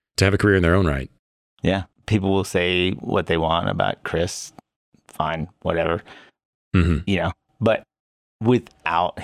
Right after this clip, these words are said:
Speaker 2: him starting that company, the industry of private coaching in this country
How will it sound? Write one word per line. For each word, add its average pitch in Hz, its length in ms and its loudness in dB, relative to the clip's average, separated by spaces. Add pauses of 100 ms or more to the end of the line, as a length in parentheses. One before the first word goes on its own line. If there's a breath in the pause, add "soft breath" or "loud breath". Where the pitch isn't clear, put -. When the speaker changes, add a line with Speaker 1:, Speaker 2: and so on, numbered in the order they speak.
(160)
Speaker 2:
him 95 280 2
starting 82 320 -2
that 76 160 -2
company, 107 520 0
the 82 460 2 (300)
industry 101 640 2
of 80 560 -2 (140)
private 85 420 -2
coaching 113 500 0 (800)
in 92 140 2
this 87 160 -2
country 147 400 -2